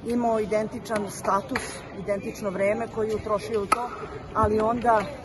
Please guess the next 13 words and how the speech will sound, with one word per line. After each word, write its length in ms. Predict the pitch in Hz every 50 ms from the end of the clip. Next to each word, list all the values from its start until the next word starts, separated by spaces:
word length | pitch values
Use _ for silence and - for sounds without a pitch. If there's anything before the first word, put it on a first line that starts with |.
| - - - - - -
kada 180 | - 196 190 190
se 140 | - 214 214
već 160 | 220 214 190
dođe 280 | 226 233 220 185 214
u 40 | 208
neko 500 | 208 214 214 208 - 202 208 202 190 185 175 - - - - - -
stanje 520 | - - 208 196 196 202 214 202 185 165 - - - - - - - - - - - 170
gde 120 | 165 202
se 120 | 180 - 185
takmiči 380 | - 202 196 202 202 - 202
top 180 | - 214 202 196
šezdeset 440 | - 185 165 190 190 185 185 - -
kandidata, 580 | 185 165 170 151 170 170 185 - - 226 202